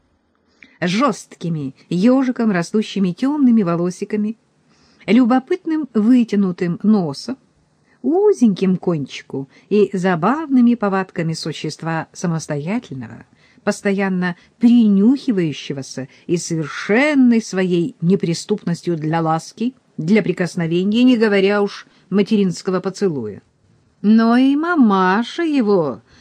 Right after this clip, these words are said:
судя по всему, тоже была из ежиной породы. Она его и не трогала,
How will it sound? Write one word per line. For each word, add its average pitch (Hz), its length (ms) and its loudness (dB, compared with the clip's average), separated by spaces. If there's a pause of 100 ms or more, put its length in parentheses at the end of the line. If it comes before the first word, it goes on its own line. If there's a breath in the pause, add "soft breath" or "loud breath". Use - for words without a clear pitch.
(120)
судя 180 380 0
по 185 100 -2
всему, 175 380 -4
тоже 269 400 0
была 247 480 0
из 175 220 0
ежиной 175 520 2
породы. 147 680 -6 (840 loud breath)
Она 262 580 2
его 240 380 2
и 240 140 4
не 220 240 4
трогала, 190 720 -2